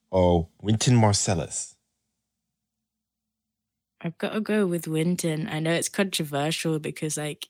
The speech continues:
Speaker 2: of what he's been saying in the media for the last couple of years. Um,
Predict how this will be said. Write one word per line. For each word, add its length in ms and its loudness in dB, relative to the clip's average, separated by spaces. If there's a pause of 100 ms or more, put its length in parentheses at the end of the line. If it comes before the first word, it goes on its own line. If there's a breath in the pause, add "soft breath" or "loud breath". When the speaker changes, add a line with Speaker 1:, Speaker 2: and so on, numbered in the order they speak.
(120)
Speaker 2:
of 160 -8
what 140 -8
he's 200 -6
been 260 -4
saying 400 -2
in 140 -4
the 80 -2
media 600 -4
for 160 -12
the 120 -8
last 220 -6
couple 260 -10
of 60 -8
years. 480 -8 (760 loud breath)
Um, 640 -2